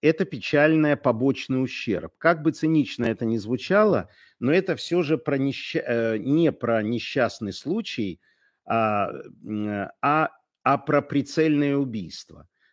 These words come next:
То, что творит российская армия в Украине, это убийство, массовые убийства,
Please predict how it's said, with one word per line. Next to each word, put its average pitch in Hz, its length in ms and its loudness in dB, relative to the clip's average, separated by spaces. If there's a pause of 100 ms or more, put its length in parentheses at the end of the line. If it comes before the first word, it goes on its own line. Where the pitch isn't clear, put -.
(120)
То, 160 140 4
что 131 200 -4
творит 127 380 0
российская 117 500 -4
армия 107 260 -2
в 107 100 -6
Украине, 180 440 -2
это 123 160 -2
убийство, 117 760 -2 (220)
массовые 113 880 0
убийства, 170 760 -4